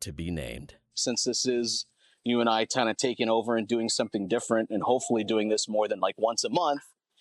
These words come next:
we could actually make it into something our own, something different. So I am open to leaving it as is. I am open to changing. We can go in a different direction. We can open it up to our listeners for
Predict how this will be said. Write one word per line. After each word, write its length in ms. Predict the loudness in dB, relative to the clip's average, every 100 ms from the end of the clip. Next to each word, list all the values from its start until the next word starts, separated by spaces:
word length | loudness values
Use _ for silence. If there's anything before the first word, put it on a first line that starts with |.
| _ _ _ -4
we 80 | 0
could 120 | 0
actually 280 | 0 0 2
make 240 | 2 2
it 80 | 2
into 140 | 2 0
something 680 | 0 0 0 0 0 0 2
our 180 | 2
own, 220 | 2 0 -2
something 340 | -2 0 0
different. 380 | 0 0 -4 -4
So 180 | -4 0
I 160 | 2 2
am 180 | 0 0
open 340 | 0 -2 -4
to 100 | -2
leaving 300 | 0 0 0
it 100 | 0
as 240 | 0 0 0
is. 320 | 0 -2 -4 -2
I 120 | -2
am 140 | 0
open 300 | -2 -2 -8
to 80 | -6
changing. 580 | -2 0 0 0 -2 0
We 120 | -2
can 80 | 0
go 140 | 0 2
in 60 |
a 60 | 2
different 340 | 0 0 2
direction. 500 | 2 2 2 0 0
We 100 | 0
can 120 | 0 0
open 280 | 0 2 0
it 80 | 0
up 180 | 0 -2
to 180 | 0
our 120 | 2 0
listeners 600 | 0 0 0 0 0 0
for 260 | 0 0